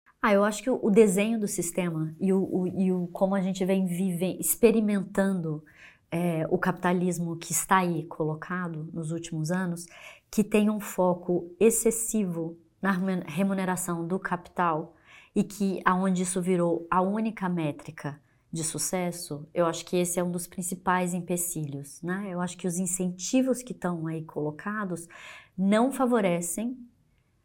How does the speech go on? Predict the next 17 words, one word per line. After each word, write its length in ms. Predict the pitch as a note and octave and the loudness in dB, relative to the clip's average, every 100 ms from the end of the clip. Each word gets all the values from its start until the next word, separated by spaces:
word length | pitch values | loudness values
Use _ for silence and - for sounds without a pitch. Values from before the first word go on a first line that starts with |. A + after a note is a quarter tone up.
| - | 2
a 180 | F#3 | 4
consideração 920 | G3+ - G#3+ - G3 F#3 F#3 F3+ G3 G3+ | 4 0 -2 2 2 2 0 -2 -2 -2
de 100 | G3+ | -4
todos 420 | - A3+ B3 A#3+ | 0 2 4 2
os 120 | A#3 | -2
fatores 440 | G#3 G3+ F#3+ F#3 | -2 -2 0 -2
que 120 | - F#3+ | -2 0
deveriam 460 | G3 F#3+ F3+ F#3+ | 2 2 0 -2
estar 140 | G3+ F#3 | -4 -6
sendo 300 | - F3 E3+ | -4 -4 -4
considerados, 680 | E3+ E3+ - D#3+ E3 F3 | -6 -6 -4 0 2 2
desde 260 | F3 F#3+ F#3 | 0 0 0
a 20 | |
materialidade 960 | F3+ F3+ F3+ F3 F3 E3 D#3+ E3+ A#3+ A#3+ | -2 -2 -4 -4 -2 -2 -2 -2 -2 -4
do 100 | G3 | -2
impacto 540 | F3+ F#3 E3+ E3+ - | -4 0 0 0 -4
ambiental 600 | E3+ E3 E3 D#3+ E3 E3 | -4 -2 -4 0 0 0